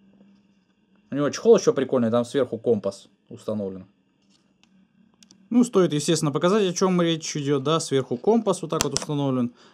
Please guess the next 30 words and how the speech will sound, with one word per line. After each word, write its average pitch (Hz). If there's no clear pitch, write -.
а 123
внутри 120
там 131
ещё, 147
э, 107
можно 123
одеть 120
вот 113
такие 123
вот 117
дополнительные 120
накладочки. 113
Упаковка 151
от 131
бинокля 127
выглядит 120
вот 147
так. 214
То 113
есть 113
это 110
коробка. 160
Это 107
у -
нас 104
Green 107
восемь 110
на 98
двадцать 98
один 101